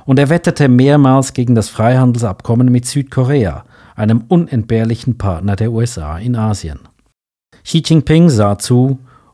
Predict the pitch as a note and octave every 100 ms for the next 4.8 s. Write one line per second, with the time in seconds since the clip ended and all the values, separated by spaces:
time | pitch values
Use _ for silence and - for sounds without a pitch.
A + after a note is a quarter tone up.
0 | _ C3+ A#2+ A2+ G#2 - F#2 - D2 _
1 | _ _ _ _ _ - - C3 D3+ D#3+
2 | C3+ - G#2+ G#2 B2+ - C3 B2+ G#2+ G2
3 | G#2 - G#2+ A2+ - F#2+ - A2 G#2 F#2
4 | A#2+ C3+ F#2+ - - G2 B2 C3